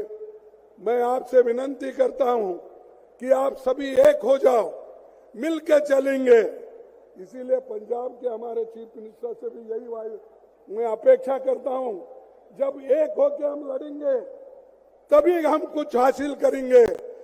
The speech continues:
नहीं तो एक दूसरे को कुचलते रहेंगे, आप कभी आगे नहीं आएंगे।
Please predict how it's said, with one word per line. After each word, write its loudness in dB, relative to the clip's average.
नहीं 0
तो 6
एक 10
दूसरे 0
को -6
कुचलते -4
रहेंगे, 2
आप 2
कभी 2
आगे -2
नहीं -6
आएंगे। -16